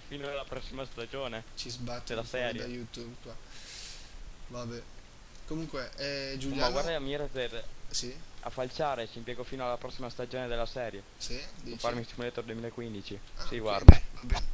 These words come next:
Speaker 2: <laughs> Ma hai iniziato la missione?
Speaker 1: Sì, sì,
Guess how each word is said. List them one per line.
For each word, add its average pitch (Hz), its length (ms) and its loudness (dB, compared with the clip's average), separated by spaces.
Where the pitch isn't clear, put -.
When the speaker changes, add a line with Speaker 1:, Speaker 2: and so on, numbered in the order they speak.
Speaker 2:
<laughs> - 720 0
Ma 135 80 -4
hai 139 60 -2
iniziato 131 380 -6
la 151 60 -6
missione? 131 560 -8
Speaker 1:
Sì, 180 100 2
sì, 139 260 -2